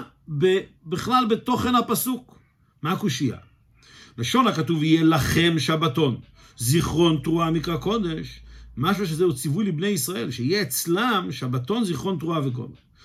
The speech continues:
שהם יזכרו תרועה. בפשטות, ציווי זה סתום הוא, הרי אינו מבאר מהו תוכנה ועניינה של זכירה זו.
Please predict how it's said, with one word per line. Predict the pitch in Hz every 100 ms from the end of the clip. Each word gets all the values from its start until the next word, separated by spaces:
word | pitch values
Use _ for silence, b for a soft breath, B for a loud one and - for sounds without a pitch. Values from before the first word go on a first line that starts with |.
| b
שהם | - 175 220 302
יזכרו | 247 147 - 202 226
תרועה. | 156 185 156 117 - - - - b b b
בפשטות, | 87 117 - 240 233
ציווי | 135 127 196
זה | 220
סתום | - - 247 277
הוא, | 175 104 - b b b
הרי | 135 160 160
אינו | 165 269
מבאר | 277 175 196 220
מהו | 160 190 208
תוכנה | - - 120 123 131
ועניינה | 175 180 147 113
של | 123
זכירה | 123 - 139 151
זו. | 151 247